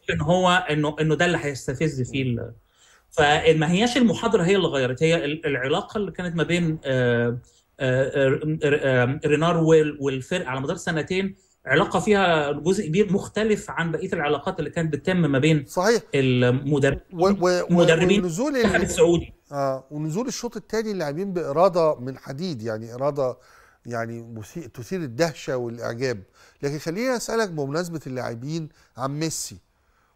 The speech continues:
Speaker 2: وبدا في هذه المباراة قليل حيلة جدًا وهزيل العطاء، إلى حد تجدد كل الاتهامات بقى من ال-،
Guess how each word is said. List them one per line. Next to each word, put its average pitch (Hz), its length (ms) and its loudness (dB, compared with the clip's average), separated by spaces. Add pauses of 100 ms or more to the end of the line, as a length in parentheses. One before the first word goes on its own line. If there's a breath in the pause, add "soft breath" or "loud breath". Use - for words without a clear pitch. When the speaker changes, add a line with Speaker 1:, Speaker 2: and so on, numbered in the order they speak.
Speaker 2:
وبدا 190 400 0
في 202 120 -4
هذه 180 220 -4
المباراة 165 760 -2 (960 soft breath)
قليل 156 320 -4
حيلة 170 300 -4
جدًا 143 640 -8
وهزيل 123 1000 -10
العطاء، 117 880 -2 (420 soft breath)
إلى 135 160 -6
حد 185 500 -4
تجدد 170 560 -4
كل 190 240 -6
الاتهامات 151 640 -6
بقى 151 260 -6
من 127 260 -8
ال-، 117 720 -12